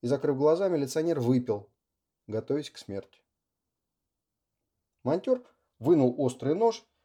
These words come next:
и долго блуждал этим пукко над столом, пока не поддел хрумкий огурчик русского засола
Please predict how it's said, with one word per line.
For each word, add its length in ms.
и 100
долго 520
блуждал 600
этим 320
пукко 340
над 180
столом, 420
пока 280
не 140
поддел 540
хрумкий 460
огурчик 460
русского 360
засола 500